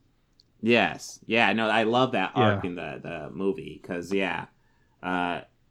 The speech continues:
Speaker 1: he's kinda terrible to Tim, 'cause Tim's following him around, and Tim's like, you know, "I won't be whatever car you're in." And, like, even rewatching, it's like, like, when the T-Rex is going after him, it's like, "Motherfucker, that kid was supposed to be with you." <laughs>
Speaker 2: It's like,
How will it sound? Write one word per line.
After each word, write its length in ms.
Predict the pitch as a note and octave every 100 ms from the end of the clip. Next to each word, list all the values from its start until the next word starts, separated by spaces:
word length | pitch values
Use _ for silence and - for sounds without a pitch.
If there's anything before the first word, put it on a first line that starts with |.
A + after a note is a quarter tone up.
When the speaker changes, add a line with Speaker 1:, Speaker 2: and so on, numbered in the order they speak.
| _ _ _
Speaker 1:
he's 420 | - - G#3 A4 -
kinda 440 | - D3+ F#3+ D3
terrible 480 | - B2+ D#3+ C#3+ A2
to 100 | G2
Tim, 280 | G#2 F#2 F2+
'cause 220 | B2+ A#2+
Tim's 280 | - E3+ D#3+
following 380 | - C3 C3+ B2+
him 120 | A#2
around, 540 | G#2+ A2 A2+ C3+ D#3 - _ _ -
and 120 | F#2+
Tim's 200 | B2 A#2
like, 200 | A2+ G2
you 60 | A2+
know, 60 |
"I 80 | G#2+
won't 220 | A2+ A#2
be 120 | A2+ G#2+
whatever 400 | A2 G2 G#2 G#2+
car 240 | A2+ G#2
you're 260 | F#2+ G2+ A2+
in." 180 | C3 C3 _ - -
And, 120 | B2
like, 200 | D3 C#3+
even 180 | E3+ C#3+
rewatching, 520 | D3+ B2 B2 C#3+ A#2+
it's 120 | G2
like, 220 | A2+ G#2+ - _ _ _ _ _ _ -
like, 260 | A#2 A2+
when 120 | A#2+ A#2+
the 80 |
T-Rex 480 | A#2 D3 C3 B2+ B2+
is 80 | G#2
going 300 | A#2 A2 G2
after 280 | G2+ A#2 G2+
him, 80 | F#2+
it's 120 | A2+
like, 200 | G#2+ - _ _ -
"Motherfucker, 680 | G2+ E3+ E3 - C3+ D3 D#3+
that 240 | C3+ F#3
kid 240 | - F#3+ F#3
was 220 | A2+ A2
supposed 280 | - B2+ A#2+
to 60 |
be 100 | A2
with 200 | G2 F#2
you." 420 | G2+ A2+ F#2+ C#2 -
<laughs> 80 | -
Speaker 2:
It's 280 | B2+ C#3 C#3
like, 160 | A#2